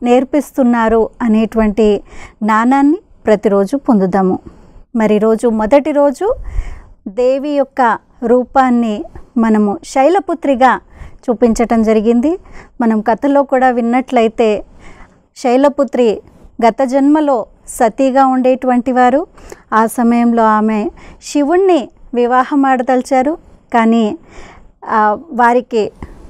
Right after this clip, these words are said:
తల్లిదండ్రుల నుండి పర్మిషన్ దొరకక, ఆ తర్వాత ఆమె శివుణ్ణి వివాహం ఆడిన తర్వాత తండ్రి ఏదైతే పెద్ద యజ్ఞాన్ని తలపెట్టారో ఆ యజ్ఞానికి వెళ్ళటము,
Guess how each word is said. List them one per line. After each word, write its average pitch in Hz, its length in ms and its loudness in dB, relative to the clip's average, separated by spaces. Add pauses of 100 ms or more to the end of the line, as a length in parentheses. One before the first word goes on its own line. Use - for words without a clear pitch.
(220)
తల్లిదండ్రుల 254 580 0
నుండి 247 300 0
పర్మిషన్ 247 600 0
దొరకక, 262 580 0 (120)
ఆ 233 40 0
తర్వాత 214 460 0
ఆమె 208 380 0 (140)
శివుణ్ణి 247 560 0 (720)
వివాహం 285 540 0
ఆడిన 294 320 0
తర్వాత 285 640 -2 (260)
తండ్రి 240 300 2
ఏదైతే 233 480 2
పెద్ద 220 280 -4
యజ్ఞాన్ని 233 560 2
తలపెట్టారో 233 640 -2
ఆ 214 140 0
యజ్ఞానికి 214 760 0 (380)
వెళ్ళటము, 247 600 0